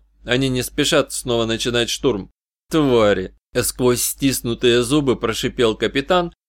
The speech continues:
и отправился на восточную стену смотреть на расправу с их последней надеждой.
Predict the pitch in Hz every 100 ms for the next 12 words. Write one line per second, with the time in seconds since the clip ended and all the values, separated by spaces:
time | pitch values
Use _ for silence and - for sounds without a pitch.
0 | - 170 117 - 135 131 113 104 113 120
1 | 127 123 - 117 - 110 110 110 - 165
2 | 165 117 - _ _ 135 147 185 165 143
3 | 113 120 117 127 - 139 123 104 104 131
4 | 104 120 - 120 113 131 120 110 107 110
5 | 120 117 117 104 92 -